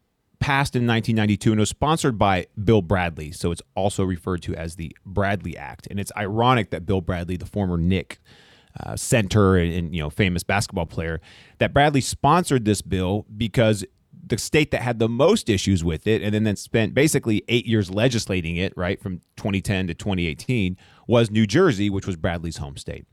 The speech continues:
paspa was passed in nineteen ninety-two and was meant to define the legal status of sports betting throughout the United States. As we discussed previously, you had the Wire Act, which criminalized using intrastate wires, intrastate meaning crossing state lines,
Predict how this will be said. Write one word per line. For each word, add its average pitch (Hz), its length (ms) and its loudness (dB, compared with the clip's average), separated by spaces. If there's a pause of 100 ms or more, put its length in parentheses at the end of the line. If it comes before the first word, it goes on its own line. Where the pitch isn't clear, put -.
(160)
paspa 139 420 -2
was 156 160 2
passed 107 400 0
in 101 80 0
nineteen 101 380 -2
ninety-two 98 640 2
and 90 100 -4
was 92 140 0
meant 113 200 0
to 120 80 -4
define 110 520 2
the 104 120 2
legal 98 280 0
status 87 460 -4
of - 80 -10
sports - 340 -2
betting 82 300 -6
throughout 76 320 -10
the 78 80 -14
United 64 380 -16
States. - 400 -2 (640)
As 98 140 -4
we 117 80 0
discussed 110 460 0
previously, 123 760 2 (300)
you 110 120 0
had 110 140 0
the 107 80 2
Wire 117 480 4
Act, 101 340 -4
which 98 220 -6 (440)
criminalized 98 800 0
using 120 760 2 (160)
intrastate 120 600 0
wires, 95 600 0
intrastate 98 560 -4
meaning 90 120 -4
crossing 90 600 -2
state - 280 -4
lines, 82 480 -4